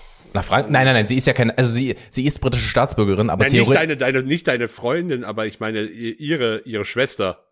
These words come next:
Speaker 1: Nee,
Speaker 2: Oder
Speaker 1: die sind da
Speaker 2: ich
Speaker 1: viel entspannter. Die sind da viel entspannter.
Speaker 2: Ja,
Speaker 1: Die müsste
Speaker 2: warten
Speaker 1: halt,
Speaker 2: wir
Speaker 1: die
Speaker 2: mal
Speaker 1: muss
Speaker 2: ab.
Speaker 1: halt Quarantäne machen, wenn sie zurückkommt, aber die hat, die ist eh im Homeoffice.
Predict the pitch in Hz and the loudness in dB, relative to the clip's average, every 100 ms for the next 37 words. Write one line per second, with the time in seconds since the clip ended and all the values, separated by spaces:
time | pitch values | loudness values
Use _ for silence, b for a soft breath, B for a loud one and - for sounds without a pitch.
0 | - 156 175 101 113 135 156 135 160 147 | 2 4 4 0 -2 2 2 2 0 -2
1 | - 135 98 - _ _ _ _ _ _ | -4 -8 -10 -16 _ _ _ _ _ _
2 | 127 135 127 - 147 135 - 123 117 101 | -6 -4 -4 -2 -2 -2 0 -2 0 -4
3 | - 92 92 101 143 175 175 131 123 160 | -6 -6 0 4 6 6 4 4 4 4
4 | 185 160 160 139 127 147 131 117 110 104 | 4 2 2 2 2 2 2 0 -2 -2
5 | - 98 117 - 104 95 - 104 107 107 | -4 -2 -2 0 0 0 -2 2 2 2
6 | 120 117 - 131 95 95 76 82 85 - | -2 -4 2 2 2 0 -2 -8 -10 -12